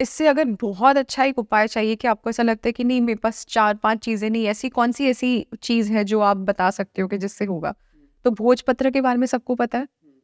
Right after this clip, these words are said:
जिसे हम ऑर्गेनिक पेपर कहते हैं, जिसपे हम यंत्र बनाते हैं। भोजपत्र लेना है, उसके बीच में थोड़ा सा काला नमक जो जिसे हम कहते हैं वो डालना है।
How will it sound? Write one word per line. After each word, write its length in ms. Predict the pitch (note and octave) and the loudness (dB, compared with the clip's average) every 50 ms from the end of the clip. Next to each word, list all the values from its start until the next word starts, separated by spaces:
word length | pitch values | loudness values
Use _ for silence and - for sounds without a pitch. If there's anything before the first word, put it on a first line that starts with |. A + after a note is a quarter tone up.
| _ _ - | _ _ -4
जिसे 180 | A3 A3+ - A#3+ | -4 -2 0 0
हम 100 | A#3+ A#3+ | 0 2
ऑर्गेनिक 420 | A3+ G#3+ G#3 G#3+ G#3+ A3 A3+ A3 - | 2 2 2 2 0 0 0 0 0
पेपर 280 | A3+ A3 G#3+ - G#3+ A3 | 0 0 2 2 0 0
कहते 280 | - G#3+ G3+ - - | 0 -2 -2 0 -2
हैं, 60 | G#3 | -2
जिसपे 260 | G3+ G#3+ G#3+ - - B3 | -2 -2 -2 -2 0 2
हम 120 | B3 A#3+ G#3+ | 2 4 4
यंत्र 280 | G#3+ G#3+ G#3 - A3 | 2 2 0 0 -2
बनाते 400 | G#3+ G#3 G#3 G3 F#3+ G3 - - | -2 -2 -2 -4 -4 -6 -6 -8
हैं। 60 | - G#3+ _ _ _ _ _ _ _ _ - | -10 -10 _ _ _ _ _ _ _ _ -6
भोजपत्र 640 | G3+ G3+ A3+ A#3+ B3+ B3+ - - C4 B3 - B3+ B3+ | -4 0 2 2 2 2 2 0 0 0 0 0 2
लेना 280 | B3+ B3 A#3+ A3+ A3 A3 | 2 2 2 2 0 0
है, 180 | A3 A#3 D4+ - _ _ _ _ _ _ - | -2 -2 -6 -8 _ _ _ _ _ _ -2
उसके 260 | B3 A#3+ - - D4+ | -2 -2 0 0 0
बीच 400 | C4 A3 G3+ A#3 B3+ C4 - - B3+ | 0 2 2 0 0 0 -2 -2 -2
में 120 | A3+ G#3+ - - | -2 -2 0 0
थोड़ा 200 | A#3+ A3+ A#3 A#3+ | 2 2 2 2
सा 120 | A#3 D4 | 2 -2
काला 400 | C4+ - - B3+ A3+ A3 G#3+ A#3 | -4 0 2 2 2 4 2 2
नमक 300 | B3 A#3+ A#3 A#3 A#3 A3+ | 2 2 2 0 0 0
जो 200 | G#3 A#3 A#3 A#3+ | 0 0 0 0
जिसे 260 | A3+ G#3 A3 - - | 0 -2 -2 -2 -2
हम 140 | G#3+ G#3+ A3 | -2 -2 -2
कहते 280 | G#3+ - G3+ G3 - A#3 | 0 0 -2 -2 -2 -2
हैं 80 | C4+ | 0
वो 120 | C4+ A#3+ A#3 | 2 2 2
डालना 360 | G#3+ G3+ F#3+ F3+ F3+ F#3+ - | 2 2 0 0 -2 -6 -10
है। 180 | - G#3 - | -12 -14 -16